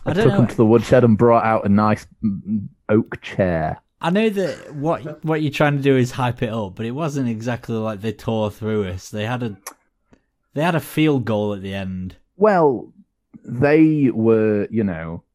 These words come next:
Speaker 2: in a way kind of decisive in the end zone and, you know, took the chances where the Steelers squandered them what was that? It's a, there was at least one turnover of, turnover from downs on the one,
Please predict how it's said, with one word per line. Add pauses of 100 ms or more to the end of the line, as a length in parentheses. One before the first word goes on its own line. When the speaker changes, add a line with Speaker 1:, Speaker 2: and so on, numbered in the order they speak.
(880)
Speaker 2:
in
a
way
kind
of
decisive
in
the
end
zone (320)
and,
you
know,
took
the
chances
where
the
Steelers (180)
squandered
them (960)
what
was
that?
It's
a, (420)
there
was
at
least
one
turnover
of, (460)
turnover
from
downs
on
the
one,